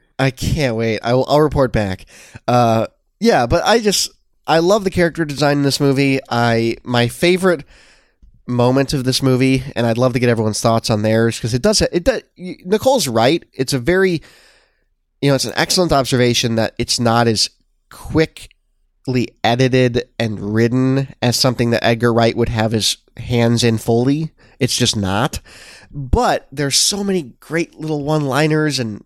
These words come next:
and lines of dialogue. And my favorite is with Brewis and Sam. Uh, Brewis being the just kinda stonery guy that walks the halls. Uh, and she's like, "What is Ron's weed room?" <laughs> "It's a big room full of weed, and it's Ron's."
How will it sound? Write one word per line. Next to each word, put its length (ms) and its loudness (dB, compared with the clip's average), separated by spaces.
and 240 -10
lines 340 0
of 80 0
dialogue. 640 2
And 100 0
my 100 2
favorite 380 2
is 160 4
with 160 0
Brewis 400 2
and 160 -4
Sam. 480 -2
Uh, 120 -6
Brewis 380 2
being 320 2
the 160 0
just 160 -8
kinda 180 -2
stonery 440 0
guy 220 0
that 140 -4
walks 320 -2
the 60 -8
halls. 500 -2
Uh, 340 -2
and 140 -2
she's 160 -2
like, 120 -2
"What 200 -2
is 180 0
Ron's 520 0
weed 380 0
room?" 520 0
<laughs> 180 -20
"It's 180 -6
a 60 -2
big 360 -6
room 440 2
full 440 0
of 120 0
weed, 460 0
and 180 -4
it's 160 -6
Ron's." 640 0